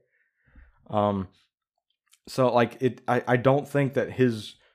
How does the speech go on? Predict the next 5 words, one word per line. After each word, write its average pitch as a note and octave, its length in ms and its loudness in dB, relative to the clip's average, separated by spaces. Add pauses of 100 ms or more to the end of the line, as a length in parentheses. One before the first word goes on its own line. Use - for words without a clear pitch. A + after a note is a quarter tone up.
staunch - 800 0
determinism A2+ 720 -2
is G2 100 -6
correct. - 500 -8
So, G#2+ 360 0